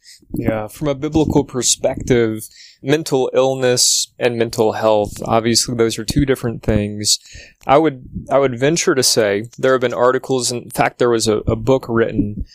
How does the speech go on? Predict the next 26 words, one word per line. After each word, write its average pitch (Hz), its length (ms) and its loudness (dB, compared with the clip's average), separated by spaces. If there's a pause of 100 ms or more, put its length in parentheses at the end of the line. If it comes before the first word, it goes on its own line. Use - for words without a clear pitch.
(180)
uh, 107 200 0
in 120 100 2
the 113 80 4
fifties 104 680 0
entitled 110 540 0
The 110 60 0
Myth 110 420 -2
of 107 200 -2
Mental 107 580 0
Illness. - 760 -2 (400)
And 120 80 2
I 113 40 2
think 123 120 0
that's 117 200 2
an 113 80 -2
aptly 117 460 0
titled 107 580 0
book. 110 400 0 (420)
In 123 160 2
other 117 140 2
words, 110 240 0
saying 110 320 0
that 107 180 0
there 110 320 2 (240)
probably, 135 640 0 (140)
perhaps, 117 680 0